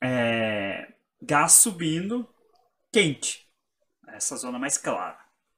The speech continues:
É, agora vamos falar sobre a rotação do Sol. O Sol não é um corpo estático, ele, assim como os planetas, giram em torno de um eixo perpe-, perpendicular à eclíptica.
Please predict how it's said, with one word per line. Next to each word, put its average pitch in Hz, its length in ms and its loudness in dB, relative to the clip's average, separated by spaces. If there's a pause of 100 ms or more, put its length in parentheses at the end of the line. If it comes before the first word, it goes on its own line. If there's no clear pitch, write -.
(1400)
É, 123 480 -2
agora 156 220 -4
vamos 202 180 -4
falar 208 120 -2
sobre 202 220 0
a 185 40 0
rotação 156 680 8
do 107 80 -8
Sol. - 320 -2 (540)
O - 60 -8
Sol 233 320 0
não 269 80 2
é 269 40 2
um 233 80 4
corpo 208 280 0
estático, 180 880 2 (180)
ele, 127 220 -2
assim 156 320 6
como 147 200 0
os 135 60 -4
planetas, 139 640 -2
giram 170 460 -2
em 196 40 0
torno 170 280 -2
de 175 100 -10
um 175 200 -2
eixo 143 260 2
perpe-, 143 340 -6 (120)
perpendicular 143 840 -2
à 127 80 -2
eclíptica. - 720 -2